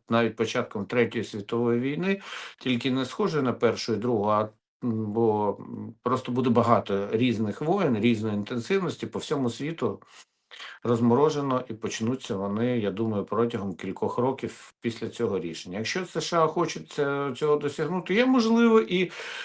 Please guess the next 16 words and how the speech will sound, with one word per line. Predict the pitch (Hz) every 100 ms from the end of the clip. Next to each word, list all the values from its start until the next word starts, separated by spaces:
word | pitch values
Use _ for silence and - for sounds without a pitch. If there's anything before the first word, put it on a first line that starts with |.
| -
а, | - 151 151 151 147 135 -
можу | 139 180 208 160 180 156 135 - _ _ _ _ _ _ _ _ _ -
зрозуміти | 143 170 175 180 180 196 -
їхню | 170 147 - 151
логіку, | 165 196 202 170 160 160 151 151 147 139 135 120
тому | 120 135
що | 120 - 139 127 123 120 120
нинішній | 123 123 107 120
світовий | 113 120 113 113
порядок, | 110 - 113 110 101 101 - -
е, | 107 104 104 104 101 101 -
і | 104
він, | 101 104 101 101 101 98 98
е, | 98 98 98 92
в | 90
тупику. | - 101 120 - 208